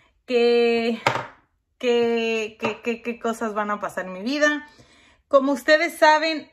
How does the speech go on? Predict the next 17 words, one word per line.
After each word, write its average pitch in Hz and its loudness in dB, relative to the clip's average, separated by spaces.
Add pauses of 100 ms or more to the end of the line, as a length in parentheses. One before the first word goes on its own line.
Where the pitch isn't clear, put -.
(220)
primero 262 4
les 240 2
voy 277 6
a - 6
estar 302 4
enseñando 269 -2
los 269 -2
productos 226 -6
que, - -14
los 101 -6
productos 214 -4
que 190 -12
estoy 208 -6
usando 220 -4
para 254 0
mi 285 -2
cara, 294 0